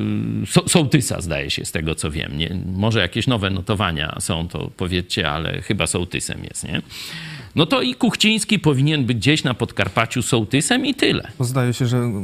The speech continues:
Speaker 2: jako, e, biskup wyżej nie może.
Speaker 1: Nie może, czyli wyżej
Speaker 2: Gdzieś tam.
Speaker 1: sołtysa nie podskoczy. No dobra, no to już tam.
Speaker 2: <clears throat> W samorządy iść.
Speaker 1: <laughs> W każdym bądź razie to jest, tu gdzie jest Kamiński?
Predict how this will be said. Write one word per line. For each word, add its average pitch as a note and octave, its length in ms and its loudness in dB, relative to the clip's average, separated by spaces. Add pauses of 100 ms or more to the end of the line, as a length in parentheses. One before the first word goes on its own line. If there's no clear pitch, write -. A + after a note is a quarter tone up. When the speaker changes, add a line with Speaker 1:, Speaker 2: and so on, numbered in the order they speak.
(300)
Speaker 2:
jako, A2+ 280 0
e, A2 420 0
biskup G#2+ 640 -2
wyżej A2+ 500 2
nie A2+ 200 4
może. G2 280 0 (560)
Speaker 1:
Nie D3 100 4
może, G#2 280 0 (120)
czyli A2+ 200 0
wyżej C#3 240 4
Speaker 2:
Gdzieś G#2+ 100 2
tam. B2 100 2
Speaker 1:
sołtysa D3+ 340 2
nie C3+ 200 4
podskoczy. - 600 0 (120)
No - 160 0
dobra, F3+ 360 2
no B1 140 -10
to - 120 -6
już A#2 140 -2
tam. D3+ 220 4 (200)
Speaker 2:
<clears throat> - 200 -14
W - 40 -6
samorządy G#2+ 600 4
iść. F#2+ 240 -2 (520)
Speaker 1:
<laughs> - 0 - (1000)
W - 60 -10
każdym G#3 320 4
bądź C#3+ 160 2
razie D#3 440 2 (260)
to D#3+ 260 2
jest, - 480 -2 (100)
tu - 80 -4
gdzie C#3 180 2
jest F4+ 180 2
Kamiński? - 680 -2